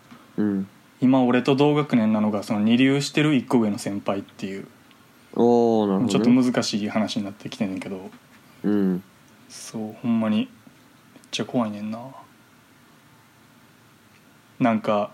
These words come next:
Speaker 2: その春学期俺は取れてんけど、
Speaker 1: うん。
Speaker 2: まあ、取れた理由が、その、まあ、俺の学科がドイツ語やから、
Speaker 1: うん。
Speaker 2: ドイツ語のテストやねんけど、
Speaker 1: うん。
Speaker 2: あの、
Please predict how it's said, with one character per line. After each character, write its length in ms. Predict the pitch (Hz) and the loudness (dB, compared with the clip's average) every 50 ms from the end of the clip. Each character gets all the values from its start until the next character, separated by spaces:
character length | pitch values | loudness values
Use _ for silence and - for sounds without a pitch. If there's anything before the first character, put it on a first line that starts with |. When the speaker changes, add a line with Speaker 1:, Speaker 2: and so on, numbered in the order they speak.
| - - - | -18 -20 -20
Speaker 2:
そ 160 | - - 120 | -8 -4 -4
の 60 | 110 | -2
春 220 | - 127 131 151 160 | 2 2 2 4 4
学 240 | 180 185 180 - - | 2 0 0 -6 -4
期 180 | - 120 110 | -2 0 0
俺 220 | 110 113 113 120 120 | 2 2 2 4 4
は 160 | 123 123 120 | 4 2 0
取 180 | - 117 117 | 0 2 2
れ 60 | 123 120 | 2 2
て 80 | 135 | 2
ん 100 | 110 101 | 0 0
け 100 | - 104 | -2 -2
ど、 300 | 101 104 101 98 95 - - - - - _ _ _ _ _ - _ - | 0 0 0 -2 -4 -8 -12 -18 -20 -20 _ _ _ _ _ -20 _ -2
Speaker 1:
う 80 | 107 | 0
ん。 160 | 113 110 98 90 | 2 2 2 0
Speaker 2:
ま 80 | 92 - _ - | -4 -8 _ -12
あ、 60 | - - | -12 -4
取 220 | - 131 131 160 | 0 0 0 2
れ 60 | - | 2
た 100 | - 135 | 2 2
理 120 | 120 117 120 | 4 4 4
由 160 | 127 127 127 | 4 4 4
が、 120 | 123 127 120 | 2 0 0
そ 120 | - 135 | 0 0
の、 120 | 123 120 | 2 4
ま 140 | 117 120 123 | 4 4 4
あ、 300 | 117 104 101 104 - 131 | 2 0 -2 -4 -4 -2
俺 180 | 117 117 127 139 | 0 2 2 4
の 320 | 147 147 147 147 147 143 135 | 4 2 2 2 2 2 0
学 180 | 131 127 127 | 0 -2 -2
科 100 | - 139 | 0 0
が 100 | 127 123 | 2 4
ド 120 | 120 123 135 | 4 4 2
イ 60 | 131 | 2
ツ 140 | 131 - 139 | 0 0 0
語 100 | 135 113 | 2 2
や 80 | 101 | 0
か 120 | - - 98 | -2 -2 -2
ら、 300 | 101 101 92 98 110 - - _ _ - - - - - - _ _ _ _ _ - | 0 -2 -2 -4 -8 -14 -18 _ _ -20 -20 -20 -20 -20 -20 _ _ _ _ _ -4
Speaker 1:
う 60 | - | -2
ん。 180 | 107 101 95 90 | 0 0 0 0
Speaker 2:
ド 140 | 92 135 135 | 2 2 2
イ 40 | 135 | 2
ツ 140 | 123 - 131 | 2 2 2
語 80 | 127 | 4
の 80 | 123 120 | 4 2
テ 120 | - 131 | 0 -2
ス 120 | 120 - - | -4 -4 -4
ト 40 | 110 | -4
や 40 | 98 | -4
ね 80 | 98 | -4
ん 60 | 98 90 | -6 -6
け 100 | - 98 | -8 -8
ど、 280 | - 95 92 92 107 - _ _ _ _ - - - _ _ _ | -8 -8 -8 -10 -12 -16 _ _ _ _ -20 -20 -20 _ _ _
Speaker 1:
う 60 | 110 110 | -6 -4
ん。 220 | 107 107 110 110 - - _ _ | -4 -4 -6 -12 -16 -20 _ _
Speaker 2:
あ 180 | - 123 110 107 | -4 -2 -2 0
の、 440 | 107 104 101 104 101 101 101 123 147 | 0 0 -2 -2 -2 -4 -4 -6 -8